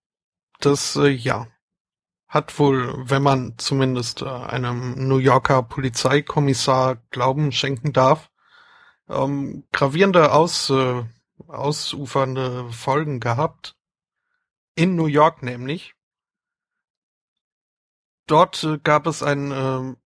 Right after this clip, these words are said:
merkbaren, äh, Anstieg in, ähm, Gewaltverbrechen, äh, genauer gesagt in, ähm, in, in Mordfällen. Und, äh, die sind laut, äh, New York Police Department Commissioner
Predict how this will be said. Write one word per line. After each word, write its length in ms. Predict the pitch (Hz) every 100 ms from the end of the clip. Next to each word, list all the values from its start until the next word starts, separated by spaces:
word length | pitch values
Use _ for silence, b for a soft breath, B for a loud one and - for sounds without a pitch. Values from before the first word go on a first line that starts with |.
| _ _
merkbaren, 1120 | 139 131 135 160 - - 147 139 135 131 113 _ -
äh, 220 | - 120 117 _ -
Anstieg 920 | 135 151 151 - 143 143 135 - -
in, 420 | - 135 127 123 120
ähm, 600 | 117 113 117 127 123 - _ _ _
Gewaltverbrechen, 1300 | - 127 131 139 180 - - 143 - 139 160 175 180 - _
äh, 180 | 139 127 117
genauer 440 | 127 123 127 131
gesagt 560 | 123 117 131 127 - -
in, 360 | 127 120 117
ähm, 360 | 113 127 120 117 _ _ _ _ _ _ _ _ _ _ _ _ _ - -
in, 360 | 127 123 123
in 200 | 120 131
Mordfällen. 720 | 123 143 170 - 131 139 220 _ _ _ _ _ _ _ _ _ _ _ _ _ _ _ _ _ _ _ _ -
Und, 360 | 156 160 156 165
äh, 160 | 156
die 220 | 139 156
sind 800 | 165 - 156 147 143 135 131 120
laut, 540 | 123 127 156 196 - -
äh, 40 |
New 680 | 151 156 156 156 151 147 147
York 400 | 143 151 151 -
Police 500 | - 139 170 - -
Department 600 | 139 - 147 143 147 135
Commissioner 960 | - 139 143 143 - 143 131 123 120